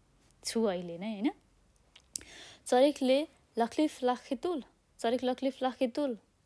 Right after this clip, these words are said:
भनेर भनेँ मैले, है? यसमा फेरि हामीले भन्न सक्छौँ <clears throat> नेपालीमा, "मलाई हेल्प गर्नुहोस् न, मलाई हेल्प,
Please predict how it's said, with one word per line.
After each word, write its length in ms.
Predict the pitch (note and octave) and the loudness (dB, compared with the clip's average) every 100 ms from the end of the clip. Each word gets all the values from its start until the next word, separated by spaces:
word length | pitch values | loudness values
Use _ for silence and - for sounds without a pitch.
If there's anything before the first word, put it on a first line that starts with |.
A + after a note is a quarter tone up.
| _ | _
भनेर 180 | F3 F3+ | -8 -6
भनेँ 240 | F#3+ E3 | -8 -10
मैले, 240 | E3+ F3 F#3+ _ _ G3 F#3 | -14 -16 -20 _ _ -14 -6
है? 160 | A3+ - - - - | -6 -6 -16 -20 0
यसमा 220 | D#4 D#4+ | 2 4
फेरि 220 | D4+ D#4 D4+ | 4 4 2
हामीले 280 | G#3+ G3 | 2 -2
भन्न 220 | F#3+ G3 G3 | -4 -4 -4
सक्छौँ 380 | G3+ - C#4+ E4+ _ _ _ - - - - | -6 -6 -6 -8 _ _ _ -20 -20 -20 -6
<clears throat> 200 | A#3 A#3+ | -2 0
नेपालीमा, 580 | A3 G3+ G3+ G3 G3+ D4+ - _ - - _ - - _ _ - _ _ _ _ _ _ _ _ _ G#3+ | 0 -2 -6 -4 -6 -6 -10 _ -20 -20 _ -20 -20 _ _ -20 _ _ _ _ _ _ _ _ _ 0
"मलाई 220 | A#3 A#3 | 2 2
हेल्प 280 | G3 G3 G#3 | 0 -6 -2
गर्नुहोस् 440 | G#3 G#3+ B3 - | -2 -2 -4 -8
न, 100 | F#3+ F#3+ _ | -12 -14 _
मलाई 420 | G3 F#3+ F#3 G3 C4 - _ _ - _ _ _ _ | -10 -8 -6 -8 -10 -14 _ _ -20 _ _ _ _
हेल्प, 340 | - G3 G3+ | -14 -10 -10